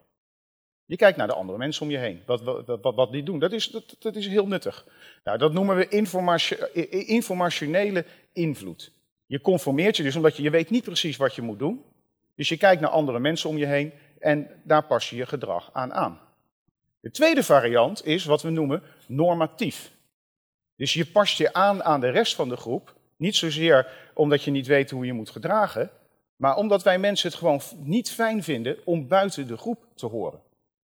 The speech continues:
Omdat wij hele sociale dieren zijn. Social animals.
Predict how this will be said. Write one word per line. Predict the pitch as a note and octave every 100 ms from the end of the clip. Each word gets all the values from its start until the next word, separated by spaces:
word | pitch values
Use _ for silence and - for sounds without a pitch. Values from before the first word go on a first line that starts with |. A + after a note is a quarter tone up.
| _ _ _ _ -
Omdat | D#3 D#3+ F3 D#3+
wij | E3 D#3 D3+
hele | C#3 G3 G#3 E3+
sociale | - F#3 D3 - A3+ G#3 D#3 C3+
dieren | A3 G3+ C#3
zijn. | A2+ F2 D#2+ _ _ -
Social | - G3 - C#3+
animals. | F3+ D3 F#2 - - _